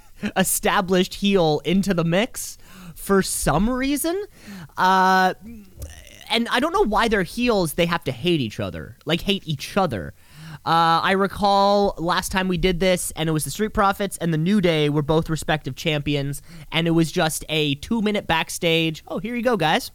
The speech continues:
Oh, okay, thanks. Here you go, guys. Yeah, rock on." It, it was like, great. You, this didn't even have to be on fucking camera. You don't have to exchange these belts. It's so bizarre, considering that these are two of the best women to ever step in the squared circle.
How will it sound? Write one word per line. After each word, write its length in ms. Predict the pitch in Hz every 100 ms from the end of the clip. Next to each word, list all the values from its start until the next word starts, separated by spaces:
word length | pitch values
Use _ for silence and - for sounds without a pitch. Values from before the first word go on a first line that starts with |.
| -
Oh, 140 | 466 339
okay, 120 | 381
thanks. 280 | 415 381 -
Here 140 | 277
you 120 | 277 359
go, 160 | 147
guys. 300 | 135 156 -
Yeah, 200 | 220 - -
rock 200 | 233 240
on." 220 | 269 156 - 175 208 233 196
It, 260 | - 214 - 185
it 60 | 208
was 100 | 220
like, 140 | 233
great. 320 | - 285 - - 160 160 - - 139
You, 400 | 156 165 233 269
this 200 | 214 349
didn't 180 | 427 440
even 120 | 311
have 140 | 359 -
to 60 |
be 100 | 370
on 60 | 359
fucking 260 | 339 349 339
camera. 480 | 359 427 285 92 - - - -
You 100 | 240
don't 180 | 427 -
have 140 | -
to 120 | 311 254
exchange 540 | - - 208 262 226
these 200 | 220 185
belts. 240 | 233 220 247
It's 160 | 240
so 320 | - - 277
bizarre, 760 | 392 403 370 156 175 208 185 107
considering 580 | - 196 - 247 254 240
that 160 | 214
these 200 | 202 208
are 120 | 196 185
two 440 | - 247 262 254
of 200 | 190 165
the 140 | 185 165
best 480 | 127 170 185 -
women 500 | 139 147 160 151 147 139
to 160 | 165 -
ever 480 | 156 156 147 131 117 - - - -
step 260 | - 143
in 60 | 113
the 60 | 107
squared 280 | 107 82
circle. 380 | - 82 - -